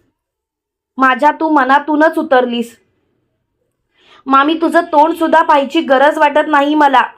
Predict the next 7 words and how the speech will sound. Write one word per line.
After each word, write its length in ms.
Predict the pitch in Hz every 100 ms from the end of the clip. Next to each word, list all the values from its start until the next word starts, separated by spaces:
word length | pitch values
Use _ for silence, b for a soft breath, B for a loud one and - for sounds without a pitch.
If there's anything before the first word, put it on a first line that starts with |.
| _ _ _ _ _ _ _ _ _ _ _ _ _ _ _
मामी, 280 | 262 269 330
प्लीज 460 | 339 294 349 339 -
आत्ताच्या 520 | 269 - 311 302 330
आता 220 | - 294
इथून 320 | 302 285 311 285
बाहेर 360 | 247 277 330
पड." 240 | 311 262